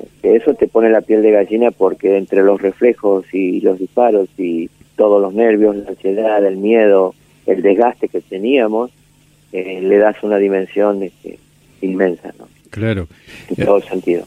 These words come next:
Speaker 2: así que después de Sapperhill, entonces, cuando ya el avance inglés era, había superado las, las primeras líneas, ¿ustedes replegaron para Puerto Argentino?
Speaker 1: Tal cual. Sí, sí, nosotros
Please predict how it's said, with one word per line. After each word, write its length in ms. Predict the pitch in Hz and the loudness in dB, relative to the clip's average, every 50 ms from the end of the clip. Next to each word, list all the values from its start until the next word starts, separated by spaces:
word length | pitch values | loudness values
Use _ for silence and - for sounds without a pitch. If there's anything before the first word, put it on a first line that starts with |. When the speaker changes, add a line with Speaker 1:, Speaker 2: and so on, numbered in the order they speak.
| _ _ - | _ _ -12
Speaker 2:
así 300 | - 107 101 90 117 120 | -8 -8 -6 -4 -4 -4
que 80 | 131 131 | -2 -2
después 320 | 113 113 104 - 139 131 | -2 -2 -2 0 0 2
de 120 | 127 120 107 | 2 2 2
Sapperhill, 520 | - 131 127 120 147 127 123 - 131 113 110 | 2 0 0 0 0 -2 -2 0 0 2 2
entonces, 540 | 104 98 - 123 131 123 143 135 107 113 - - | 2 2 2 0 2 2 0 0 -2 -2 -8 -8
cuando 260 | - 101 90 92 92 | -6 -4 -2 -2 -2
ya 280 | 90 - 113 113 110 110 | -2 -2 -2 0 0 0
el 100 | 104 98 | 0 0
avance 460 | 98 101 107 113 117 113 - - 107 | 0 0 0 2 2 0 0 0 0
inglés 320 | 101 101 98 120 117 104 | 0 0 0 0 0 0
era, 540 | 104 98 101 101 98 92 90 90 87 90 90 85 - - _ - - - | 0 -2 -2 -2 -4 -4 -4 -6 -8 -10 -12 -14 -16 -20 _ -20 -16 -10
había 200 | - 104 101 104 | -6 -4 -4 -4
superado 520 | - 107 90 - 104 104 120 123 117 107 98 | -2 -4 -4 -4 -2 0 0 2 2 0 0
las, 320 | 92 95 92 92 90 92 | -2 -2 -4 -4 -6 -6
las 160 | 95 92 87 | -8 -8 -10
primeras 480 | - - 95 95 98 113 113 113 110 101 | -8 -6 -4 -2 0 0 0 0 -2 -4
líneas, 440 | 107 113 113 131 139 147 139 - - | -4 -2 -2 0 0 0 -2 -4 -6
¿ustedes 380 | 92 - - 117 113 107 101 90 | -8 -6 -4 -2 0 0 0 -2
replegaron 640 | 90 90 82 92 92 95 101 117 120 120 113 101 90 | -4 -6 -6 -6 -6 -6 -4 -2 -2 0 0 -2 -2
para 200 | 92 90 92 87 | -4 -8 -10 -10
Puerto 280 | 80 107 104 98 98 95 | -10 -10 -10 -8 -8 -10
Argentino? 600 | 87 85 95 92 85 120 127 131 127 120 107 92 _ _ _ _ _ _ _ _ | -10 -8 -8 -8 -6 -2 -2 0 0 0 -2 -4 _ _ _ _ _ _ _ _
Speaker 1:
Tal 140 | - 107 - - | 0 0 0 2
cual. 240 | 117 98 92 - - _ _ _ _ _ _ - | 0 -2 -2 -2 -10 _ _ _ _ _ _ 0
Sí, 120 | 139 135 - - | 0 0 0 -2
sí, 260 | - 131 131 127 - - - _ - | 0 2 4 4 4 2 -4 _ -4
nosotros 640 | 104 110 104 - 123 113 - 127 131 127 127 120 | -2 -2 0 0 -2 -2 0 2 2 4 2 2